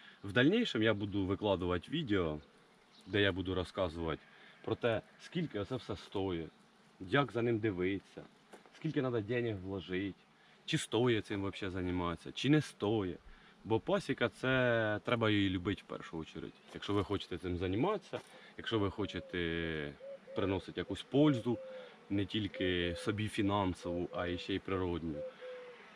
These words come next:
то це треба в першу чергу любити. І пасіка, вона, ну, просто так не буває, щоб ти приїхав там, подивився, заглянув, там перевернув,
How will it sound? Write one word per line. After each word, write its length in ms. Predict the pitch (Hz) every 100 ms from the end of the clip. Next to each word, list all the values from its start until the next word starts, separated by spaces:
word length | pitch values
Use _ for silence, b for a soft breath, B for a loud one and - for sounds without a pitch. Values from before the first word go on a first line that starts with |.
| -
то 440 | 123 139 147 131 127
це 120 | 135 127
треба 440 | 113 101 92 90
в 60 | 87
першу 360 | 107 101 110 110
чергу 300 | 101 95 101
любити. 360 | 92 90 - - - - - - - - 95
І 380 | 98 95 92 - - - - - - - - - - - -
пасіка, 460 | 123 127 117 101 92
вона, 380 | 92 98 90 85
ну, 180 | 95 78 - -
просто 280 | 120 120 104
так 240 | 104 -
не 100 | 95
буває, 460 | 87 95 98 73 73
щоб 220 | 85 -
ти 80 | 87
приїхав 520 | - 170 254 - 170
там, 240 | 147 139 - B B B B -
подивився, 460 | 110 135 202 135
заглянув, 500 | 123 131 185 160 127
там 200 | - 95
перевернув, 600 | 104 107 120 127 190 180